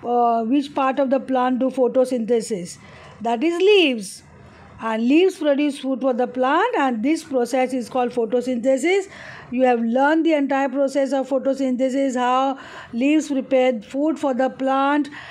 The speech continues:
and this is the main part of the plant where, uh, the leaves uh, will prepare food with the help of sunlight, carbon dioxide, chlorophyll is present in the leaf,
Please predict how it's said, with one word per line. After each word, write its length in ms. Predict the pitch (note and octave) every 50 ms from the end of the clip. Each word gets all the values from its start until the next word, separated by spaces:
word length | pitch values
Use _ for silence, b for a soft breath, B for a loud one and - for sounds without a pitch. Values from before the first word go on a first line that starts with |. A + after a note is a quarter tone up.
| B B B -
and 200 | A#3+ A#3 A3+ A3
this 180 | C4+ A#3 G#3+
is 140 | C4+ B3 A3
the 120 | B3+ B3+
main 520 | A#3 A#3+ B3 C4+ C#4+ D4 D#4 D#4+ D#4+ C#4+ -
part 400 | - - C#4 C#4 C#4+ D4+ D4+ D4+
of 140 | D4+ C#4 B3
the 100 | C#4 C4
plant 580 | C4+ - C4+ C4 C4 C4 C4+ C#4 C#4+ C#4 C4+ A3+
where, 460 | A3+ B3 B3+ B3+ C4+ C4+ C#4 C#4+ C4+ B B B B B B B B -
uh, 440 | A3 A3 A3 A3 A3 A3 A3 G#3+
the 320 | G#3+ G#3+ G#3 G3+ G3+ A3+ A3
leaves 600 | A3 A#3 C4+ D4 D#4 D#4 D#4+ E4 D#4+ D4 - - B B B B B B B -
uh, 240 | - - A3 A3 G#3+
will 240 | G3+ G#3 A#3+ B3 A#3
prepare 640 | - - - C4 C4+ C4+ C4+ - D4+ C#4+ D4 D4 D4
food 360 | C#4+ - - C#4+ C#4 C#4 B3
with 140 | C4 B3+ G#3
the 140 | A#3+ A#3+ A#3+
help 340 | B3 A#3+ B3 B3+ G#3 - B3+
of 180 | A#3+ A3+ G3
sunlight, 800 | - - C#4 C#4 C#4 C#4 C#4 C#4 C4+ C4+ C4+ C#4 C#4 C#4 C#4 -
carbon 340 | C#4 B3 A3+ G#3+ B3 B3 A#3
dioxide, 880 | B3 A#3+ A#3 A#3+ B3 A#3+ - - C4+ B3+ B3 B3+ B3+ C4 C4 B3 G3 B B B B B B B B
chlorophyll 680 | - C#4 C4 B3+ C4 C4 C4 - - - C#4 C#4 B3+
is 160 | C4 B3+ B3+
present 400 | - B3+ B3 A#3+ A#3 B3+ B3+ B3+
in 160 | B3+ B3 A#3+
the 100 | A#3 B3
leaf, 460 | B3 B3 B3 B3 B3 B3+ B3+ B3+ G#3